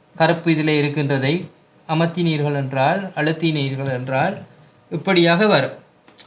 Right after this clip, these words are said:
இப்படியாக வந்த பிறகு உங்களுக்கு இப்படித்தான் அந்த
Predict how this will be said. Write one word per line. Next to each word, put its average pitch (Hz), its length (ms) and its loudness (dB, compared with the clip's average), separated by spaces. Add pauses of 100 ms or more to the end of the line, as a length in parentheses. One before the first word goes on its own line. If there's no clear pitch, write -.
(200)
இப்படியாக 226 600 4
வந்த 208 340 4
பிறகு 202 720 2 (320)
உங்களுக்கு 180 360 2
இப்படித்தான் 185 520 0
அந்த 165 520 2